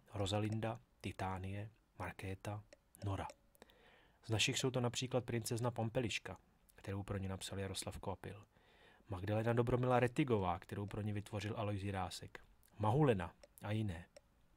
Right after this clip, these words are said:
Původním hrám hrála celkem sto jedenáct postav. V Národním divadle otevírala Hana Kvapilová svým citlivým projevem cestu do světa.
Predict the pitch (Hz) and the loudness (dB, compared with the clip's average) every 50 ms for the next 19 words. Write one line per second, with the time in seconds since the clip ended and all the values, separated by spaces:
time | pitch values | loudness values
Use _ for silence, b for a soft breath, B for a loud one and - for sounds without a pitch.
0 | - _ b b b b b b b b b b b - 113 110 120 156 165 175 | -20 _ b b b b b b b b b b b -6 -2 2 4 6 8 8
1 | 196 190 143 120 113 110 110 113 123 147 156 B B B B B B B - 101 | 8 8 6 6 6 6 6 6 4 2 0 B B B B B B B -4 -2
2 | 101 101 113 123 - - 123 110 - 127 120 - - - - 131 127 127 131 131 | 0 2 2 2 2 0 -2 0 0 0 2 2 0 0 0 0 0 0 0 0
3 | 131 127 127 123 123 123 - - - 131 - - - - 95 - - - - - | 0 0 -2 -2 -2 -4 -4 -4 -4 -4 -4 -4 -6 -10 -12 -12 -14 -18 -20 -20
4 | - - - - 110 107 120 123 127 127 127 117 101 98 104 110 117 120 127 131 | -20 -18 -6 0 2 2 2 2 0 0 -2 -2 0 0 0 0 0 2 2 0
5 | 139 B B B B B B B B - - - - 139 147 170 170 180 180 180 | 0 B B B B B B B B -10 -2 0 2 4 6 6 8 8 10 10
6 | 147 104 113 143 160 151 - 123 117 - 143 139 139 143 147 151 151 - - - | 8 8 6 4 2 2 2 0 0 2 2 0 2 2 2 2 2 0 0 -2
7 | 147 143 - - 117 - - 139 143 151 147 123 - 107 110 117 120 123 135 131 | -2 -2 -2 -2 -4 -4 -2 -2 -2 0 -2 -2 -2 0 0 0 0 0 0 0
8 | 139 139 135 - - 113 - - - 135 120 113 - - - 110 107 101 - - | 0 -2 -4 -4 -2 -2 -2 -2 -2 -2 -2 0 0 0 0 -2 -4 -4 -4 -8